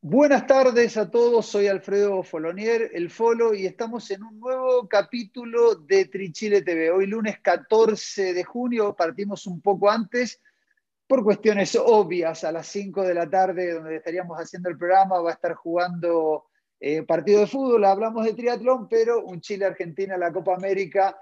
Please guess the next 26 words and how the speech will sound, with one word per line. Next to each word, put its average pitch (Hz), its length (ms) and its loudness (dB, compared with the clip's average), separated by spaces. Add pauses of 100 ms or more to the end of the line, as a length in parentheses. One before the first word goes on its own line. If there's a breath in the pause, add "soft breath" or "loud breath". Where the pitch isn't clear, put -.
(140)
seguramente 196 760 -2
todos 190 280 -2
van 180 140 -2
a 175 120 -4
tener 175 220 -6
ganas 185 260 0
de 185 120 0
verlo, 240 500 0
haciendo 190 400 -4
rodillo 214 480 -4
tal 202 160 0
vez, 233 320 -2
o 175 100 -6
lo 170 120 -4
que 170 80 -10
estén 185 180 -10
haciendo, 196 640 -4 (380 soft breath)
pero 196 280 6
decidimos 190 600 -4
adelantar 175 640 0
unos 180 340 -4
minutos, 180 680 -2
eh, 156 200 -6
el 165 140 -2
programa. 139 480 -2 (220 loud breath)
Hoy 320 400 4